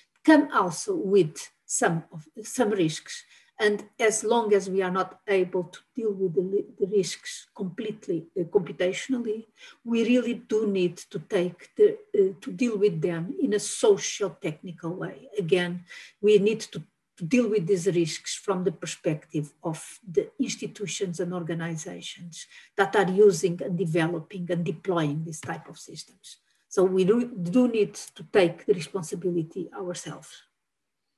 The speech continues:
Yes, and then we come, of course, to responsible A I. Uh, A I, like we have seen, can potentially do a lot. The question here and the question behind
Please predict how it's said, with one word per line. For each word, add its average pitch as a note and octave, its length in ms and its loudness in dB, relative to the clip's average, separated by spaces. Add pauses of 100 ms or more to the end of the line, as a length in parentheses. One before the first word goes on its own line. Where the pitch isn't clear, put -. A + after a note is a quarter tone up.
(840)
Yes, - 680 8
and C4 120 4
then C4 220 2
we A#3 100 -2
come, F#3+ 280 -2
of - 180 -18
course, E3 320 -4
to A3 100 -2
responsible E3+ 600 -2
A F3+ 100 -12
I. D#3+ 200 -14 (760)
Uh, C4 100 8 (180)
A C4 160 12
I, B3 320 6 (140)
like F#3 200 -2
we G3+ 80 6
have F3+ 140 2
seen, F3 320 -4
can G#3+ 180 -6
potentially G#3 580 -4
do E3 220 -2
a - 20 -2
lot. F3+ 500 -6 (300)
The C#4+ 60 2
question C4+ 560 4
here G3+ 320 4
and F#3+ 100 2
the G#3 80 6
question G3+ 600 -2
behind F#3 520 -2